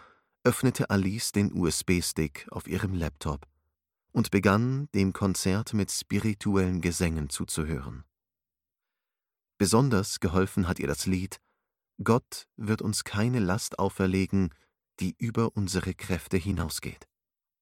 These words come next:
„Gott wird uns keine Last auferlegen,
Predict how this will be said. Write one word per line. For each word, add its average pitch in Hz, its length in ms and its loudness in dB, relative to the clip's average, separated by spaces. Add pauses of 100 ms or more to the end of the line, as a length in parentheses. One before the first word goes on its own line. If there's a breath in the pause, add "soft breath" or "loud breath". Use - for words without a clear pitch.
(1600)
„Gott - 400 -2
wird 80 200 -2
uns 82 220 0
keine 104 380 -2
Last 90 340 0
auferlegen, 90 680 0